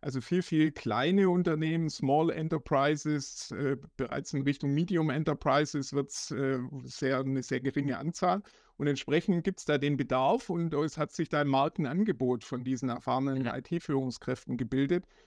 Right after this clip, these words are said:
Speaker 1: die eben diese I-, strategische I-T-Management-Funktion in Teilzeit für mehrere
Speaker 2: Mhm.
Speaker 1: Kunden gleichzeitig zur Verfügung stellen.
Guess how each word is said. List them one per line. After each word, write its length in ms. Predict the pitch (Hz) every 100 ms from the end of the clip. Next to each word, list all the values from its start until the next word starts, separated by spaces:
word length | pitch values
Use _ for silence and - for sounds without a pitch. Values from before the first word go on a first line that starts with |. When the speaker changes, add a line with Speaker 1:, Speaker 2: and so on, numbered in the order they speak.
| _
Speaker 1:
die 100 | 147
eben 180 | 151 160
diese 240 | 147 139
I-, 320 | 127 135 143 127
strategische 640 | - 135 127 151 139 -
I-T-Management-Funktion 1500 | 117 135 - 165 147 170 160 156 147 - 151 143 - 147 147
in 260 | 165 196 196
Teilzeit 720 | - 143 196 - 170 175 - _ _
für 220 | _ 170
mehrere 340 | 160 147 156 156
Speaker 2:
Mhm. 60 | 151
Speaker 1:
Kunden 340 | 160 151 147
gleichzeitig 560 | 131 139 - 156 135 123
zur 140 | 135
Verfügung 460 | 147 - 156 151 104
stellen. 360 | - - -